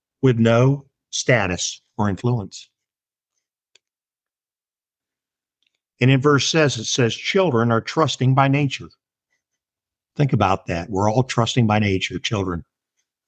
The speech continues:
Correct. They trust adults, and through their trust, their capacity to trust God grows.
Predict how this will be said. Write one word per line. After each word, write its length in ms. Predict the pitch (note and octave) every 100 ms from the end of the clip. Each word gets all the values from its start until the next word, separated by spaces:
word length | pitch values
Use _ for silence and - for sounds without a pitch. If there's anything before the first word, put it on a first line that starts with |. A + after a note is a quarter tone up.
| -
Correct. 400 | G#2+ G#2+ - - _ _ _ _ _ _ _ _ _ _ _ _ _ _ _ _ _
They 80 | G2+
trust 340 | - A2+ -
adults, 540 | A#2+ A2+ C3 F3+ - G#2+
and 260 | F#2 F#2 -
through 200 | B2 B2
their 160 | C3
trust, 420 | B2+ D3 E3+ - -
their 140 | A#2+
capacity 720 | - - C3+ D3 C3 C3+ B2
to 80 | A2+
trust 460 | G#2+ - C3+ - C#3
God 320 | D3 C3 A#2+
grows. 560 | C3+ F#3 - F#2 -